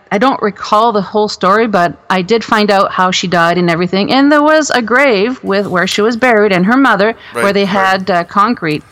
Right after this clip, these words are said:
Speaker 1: So I guess, you know, when I, you think about it later on, that's probably <laughs> my first investigation. I didn't even know I was doing it 'cause I did the research. I went to the site, you know.
Speaker 2: Right.
Speaker 1: Um, but, you know, fast forward to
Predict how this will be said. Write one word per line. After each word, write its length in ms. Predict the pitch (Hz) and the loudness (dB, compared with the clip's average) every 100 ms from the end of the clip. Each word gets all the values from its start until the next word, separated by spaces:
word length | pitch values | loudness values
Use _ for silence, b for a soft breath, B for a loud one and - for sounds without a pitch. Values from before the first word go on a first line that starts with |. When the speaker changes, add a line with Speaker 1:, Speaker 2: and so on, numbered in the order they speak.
| B B | B B
Speaker 1:
So 260 | - 208 - | -4 -4 -4
I 100 | 208 | -4
guess, 380 | 214 330 - - | 0 0 -2 -2
you 80 | 247 | 0
know, 180 | 208 208 | 2 2
when 180 | 202 185 | 0 -2
I, 20 | |
you 220 | 165 185 | -2 -4
think 200 | 208 269 | 0 0
about 220 | 262 202 | 2 0
it 100 | 185 | 0
later 300 | 208 202 185 | 0 0 2
on, 320 | 214 262 190 185 | 2 4 2 2
that's 240 | 226 - | -2 -4
probably 320 | - 240 294 | 0 0 0
<laughs> 40 | 202 | -2
my 120 | 208 | -6
first 520 | 165 - 254 240 - | -8 -4 -2 -2 -4
investigation. 720 | 196 208 214 185 214 254 - 180 | -4 -2 -4 -6 -2 -2 -2 -4
I 60 | |
didn't 160 | 220 269 | -4 -2
even 260 | 202 185 | 0 2
know 160 | 185 196 | 2 2
I 80 | 175 | 2
was 140 | 156 | 0
doing 280 | 156 220 233 | 0 0 2
it 140 | 160 - B B | 0 -4 B B
'cause 120 | 202 | -2
I 60 | 175 | -2
did 180 | 165 185 | -2 -2
the 100 | 262 | 0
research. 520 | 240 240 233 233 233 | 2 2 2 0 0
I 80 | 165 | -2
went 220 | 156 185 | -2 -4
to 60 | 233 | -2
the 120 | 262 | -2
site, 480 | - 214 220 233 - | 0 0 2 -2 -2
you 80 | 226 | 0
know. 280 | 175 190 - B B | 0 0 -6 B B
Speaker 2:
Right. 280 | 110 107 - | -4 -4 0
Speaker 1:
Um, 260 | 185 185 185 - 185 - b b b - | 0 0 -2 -8 -12 -12 b b b -2
but, 300 | 220 214 208 - - _ _ _ | 0 0 -2 -16 -20 _ _ _
you 80 | 254 | -4
know, 220 | 226 220 208 | -2 0 -4
fast 460 | - 214 233 - | -4 0 0 -2
forward 360 | 226 226 233 220 | -2 0 0 -4
to 520 | - 220 220 220 208 | -4 -2 -2 -2 -4